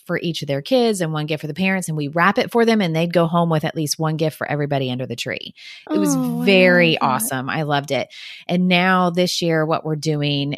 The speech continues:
Speaker 1: is we're delivering gift cards and little gifts to families. And so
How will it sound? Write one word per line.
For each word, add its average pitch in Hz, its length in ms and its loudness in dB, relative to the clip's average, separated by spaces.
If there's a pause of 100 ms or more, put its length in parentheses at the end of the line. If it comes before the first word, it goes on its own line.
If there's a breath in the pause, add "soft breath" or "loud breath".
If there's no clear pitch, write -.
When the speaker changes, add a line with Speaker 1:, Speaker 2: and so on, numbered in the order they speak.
Speaker 1:
is 143 400 0
we're 160 240 -2
delivering 151 1040 -2 (120)
gift 135 260 -4
cards 180 640 0
and 156 160 -2
little 147 340 4
gifts 147 540 0 (100)
to 147 280 0
families. - 680 -6
And 151 140 -4
so 139 440 -2